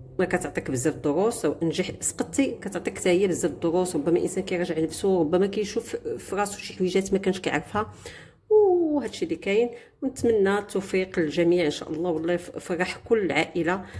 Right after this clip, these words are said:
بوليداتها. آه، وكتشوفوا راه نرجعوا نقولوا بان هاد النجاح ولا السقوط بالبكالوريا قدام هاد الوباء اللي حنا فيه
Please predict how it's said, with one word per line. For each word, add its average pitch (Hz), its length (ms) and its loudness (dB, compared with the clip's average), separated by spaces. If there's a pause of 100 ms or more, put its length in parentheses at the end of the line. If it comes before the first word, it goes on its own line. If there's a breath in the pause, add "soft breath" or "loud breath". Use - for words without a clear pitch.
(120 loud breath)
بوليداتها. 147 760 0 (360 loud breath)
آه، 185 540 4
وكتشوفوا 233 800 2
راه 196 200 2 (760)
نرجعوا 226 400 4
نقولوا 202 320 4
بان 202 380 2
هاد 196 520 -2
النجاح 202 360 0
ولا 190 80 0
السقوط 185 380 -4
بالبكالوريا 185 720 2
قدام 208 460 -2
هاد 196 100 0
الوباء 185 500 2 (200)
اللي - 120 -10
حنا 190 200 -4
فيه 190 300 0